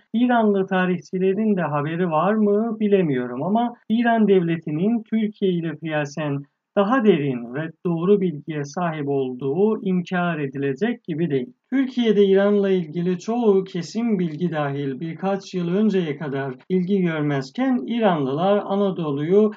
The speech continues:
sayfa sayfa tüm incelikleriyle okumuşlar. Yani anlayacağınız Ankara'da "İran düşerse Türkiye düşer" sözleri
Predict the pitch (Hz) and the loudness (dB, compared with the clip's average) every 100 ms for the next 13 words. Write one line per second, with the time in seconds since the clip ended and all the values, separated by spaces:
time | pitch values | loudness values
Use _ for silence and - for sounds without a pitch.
0 | - - 226 226 220 254 - 147 127 127 | -6 0 2 2 0 -2 0 0 -2 -6
1 | 147 143 226 226 214 185 180 165 160 147 | -10 -6 -2 -2 0 0 0 0 -4 -6
2 | 143 156 156 233 202 185 190 196 - 185 | -8 -6 -4 -2 0 2 2 0 -2 -4
3 | - 175 151 143 - 139 - 180 196 226 | -4 -6 -6 -10 -12 -14 -12 -6 0 2
4 | 190 147 170 190 190 196 190 175 147 156 | 2 0 0 0 0 0 -2 -4 -4 -6
5 | 131 135 220 226 214 226 233 202 175 143 | -6 -4 -4 0 0 0 0 -2 -2 -2
6 | 135 196 202 202 - 196 202 208 202 190 | 0 0 0 -2 -8 -2 2 4 4 2
7 | 175 175 - 196 185 170 - 160 151 147 | 0 -2 -2 0 0 -4 -8 -8 -8 -4
8 | 180 - - 170 147 175 214 202 170 - | -4 -4 -6 -6 -4 -4 0 0 -2 -6
9 | 151 135 139 131 | -8 -4 -2 -2